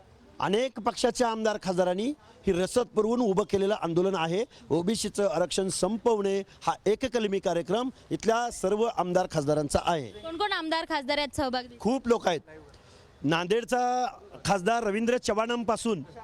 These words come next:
Speaker 1: ते बीडचे खासदार बजरंग सोनवणेपासून ते अजितदादा गटाचे रमेश, आपलं प्रकाश सोळंकी आणि विजयसिंह पंडित यांच्यापासून,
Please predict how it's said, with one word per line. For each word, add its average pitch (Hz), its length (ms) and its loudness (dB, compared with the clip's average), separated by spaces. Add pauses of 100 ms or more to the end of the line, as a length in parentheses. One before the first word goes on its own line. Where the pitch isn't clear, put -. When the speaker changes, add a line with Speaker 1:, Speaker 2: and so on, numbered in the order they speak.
(440)
Speaker 1:
ते 202 60 4
बीडचे 220 400 0
खासदार 240 500 0 (360)
बजरंग 247 400 2
सोनवणेपासून 233 800 0 (640)
ते 233 220 4 (160)
अजितदादा 226 460 0
गटाचे 214 600 0 (580)
रमेश, 196 580 0
आपलं 160 440 0 (260)
प्रकाश 226 300 -2
सोळंकी 226 540 0 (380)
आणि 214 220 0
विजयसिंह 254 440 0
पंडित 233 360 0
यांच्यापासून, 196 600 0